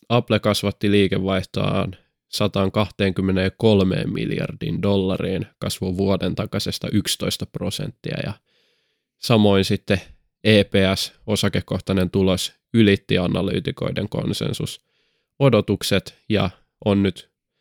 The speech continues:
kaikkien aikojen lukemissa, mitä Applen historiaan tulee, ja johto kommentoi vaan, että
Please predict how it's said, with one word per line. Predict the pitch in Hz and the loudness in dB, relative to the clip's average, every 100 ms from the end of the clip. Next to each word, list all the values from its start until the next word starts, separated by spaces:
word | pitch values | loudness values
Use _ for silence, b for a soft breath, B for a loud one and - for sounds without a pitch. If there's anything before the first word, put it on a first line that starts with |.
| _ _ _ - | _ _ _ 0
kaikkien | 135 110 110 98 | 0 2 2 4
aikojen | 98 95 - 92 95 | 4 2 0 0 2
lukemissa, | 98 98 95 92 92 - 98 92 | 2 2 2 0 0 -2 -4 -4
mitä | 98 92 98 | -4 -4 -2
Applen | 95 - 98 92 | -2 -2 -2 0
historiaan | 98 95 - 87 90 90 | 0 0 -2 -2 -2 -4
tulee, | - 95 92 87 95 | -4 -2 -2 -2 -4
ja | 104 _ _ b b b b b b _ | -6 _ _ b b b b b b _
johto | 139 127 - 120 | 4 4 2 2
kommentoi | 147 123 117 110 107 107 | 4 6 4 6 4 4
vaan, | 107 98 | 4 2
että | 98 - 104 | 0 -2 -4